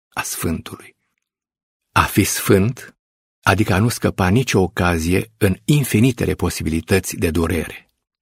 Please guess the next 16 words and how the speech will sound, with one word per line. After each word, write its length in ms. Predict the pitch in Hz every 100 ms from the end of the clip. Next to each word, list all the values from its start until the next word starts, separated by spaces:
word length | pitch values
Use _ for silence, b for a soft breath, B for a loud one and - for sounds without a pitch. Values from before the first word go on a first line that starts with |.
| _ _ _ _ _ _ _ _ -
Isus 380 | 117 - 90 -
a 80 |
fost 280 | - 131 -
un 200 | 107 98
Don 200 | 98 110
Juan 260 | - 120 110
al 120 | 90
durerilor, 760 | 80 92 123 98 65 69 - - _ _ _ _ -
boala 400 | 101 98 95 85
incurabilă 720 | - 95 87 92 101 82 80
a 60 | 78
sfinților. 800 | - 92 90 82 - - - _ _ _ _ _ _
Păgânismul 840 | 113 90 90 90 90 90 90 107 - _ _
este 340 | - 107 - -
adâncimea 680 | 95 85 87 82 120 101 85
aparențelor, 1040 | - 87 82 85 98 82 - - - -